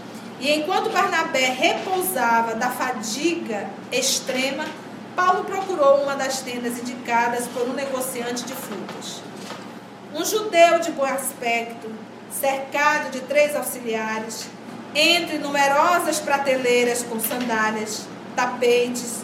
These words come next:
e outras utilidades numerosas, atinentes referente à sua profissão. Dirigia a extensa banca de serviço. Ciente do seu nome, dado o interesse de sua indagação junto ao com-,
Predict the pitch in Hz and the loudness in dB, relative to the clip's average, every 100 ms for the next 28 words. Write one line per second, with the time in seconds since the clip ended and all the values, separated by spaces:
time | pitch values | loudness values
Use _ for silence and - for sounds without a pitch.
0 | - 254 247 277 269 247 254 247 240 226 | -6 2 8 8 6 0 -4 -6 -6 -4
1 | 220 214 220 233 254 277 233 220 220 220 | 0 0 -2 -4 -4 -4 -2 -2 -2 -4
2 | - - - - - - 262 302 403 403 | -8 -10 -12 -12 -12 -4 0 2 2 0
3 | 294 294 311 - 269 262 294 269 262 262 | 2 2 0 -2 -2 -2 0 0 -2 -4
4 | - 262 254 262 - - - 185 - - | -4 -4 -4 -4 -4 -6 -6 -8 -12 -12
5 | - - - - - - 214 311 311 - | -12 -12 -12 -12 -12 -8 -4 0 0 2
6 | 330 359 339 285 262 262 - - 330 403 | 4 4 6 6 6 2 -2 -4 -2 -2
7 | - 339 240 214 240 247 247 226 - 233 | -2 -2 -4 -4 -4 -4 -4 -6 -6 -6
8 | 226 - - - - - - - - - | -6 -8 -10 -12 -12 -12 -12 -12 -12 -12
9 | - - - 370 466 523 359 269 233 220 | -12 -6 0 2 2 0 -2 -2 -2 -2
10 | 208 233 262 262 214 - - - - - | 0 0 0 0 -2 -8 -10 -12 -14 -14
11 | - 226 254 277 277 220 220 220 220 220 | -2 4 8 8 8 4 0 2 2 6
12 | 269 269 269 220 214 247 226 226 214 214 | 8 8 6 0 -4 -2 -2 -2 -2 -2
13 | 208 - 233 226 214 269 294 294 220 - | -2 -4 -4 -2 -4 -4 -4 -2 -4 -4
14 | 202 | -4